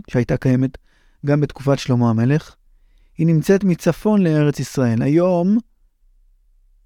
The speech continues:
המקום שבו צור נמצאת שייך ללבנון. צור זו עיר נמל, שהתושבים שלה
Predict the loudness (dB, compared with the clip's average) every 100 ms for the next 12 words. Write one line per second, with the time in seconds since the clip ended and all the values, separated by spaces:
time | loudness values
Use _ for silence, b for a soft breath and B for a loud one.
0 | _ -4 -2 2 2 2 0 -2 0 0
1 | 0 0 2 0 0 -2 0 0 0 0
2 | 0 0 -2 0 2 2 0 -4 _ _
3 | _ _ _ _ _ _ -2 2 2 2
4 | 0 2 2 2 2 2 0 -2 _ _
5 | _ _ _ _ -4 -2 -2 0 0 2
6 | 2 0 0 -2